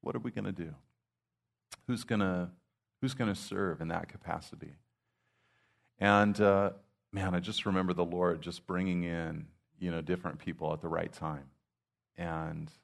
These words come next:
this one young man, I'd known him in my youth ministry days, and he led ver-, worship for a while, just kinda nobly and just, you know, led the body.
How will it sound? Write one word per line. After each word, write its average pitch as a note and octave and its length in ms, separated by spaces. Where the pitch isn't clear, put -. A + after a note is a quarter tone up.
this - 160
one F2 360
young F2 240
man, E2+ 540
I'd D#2 160
known E2 220
him E2 280
in D#2+ 200
my D#2+ 100
youth E2+ 280
ministry E2+ 420
days, E2+ 440
and D2+ 120
he F2 100
led E2+ 240
ver-, F2 280
worship F#2 360
for F2 120
a F2 60
while, E2 220
just D#2 260
kinda D#2+ 200
nobly E2+ 640
and E2 140
just, D#2 240
you E2 120
know, D#2 240
led E2+ 280
the F2 80
body. F2 460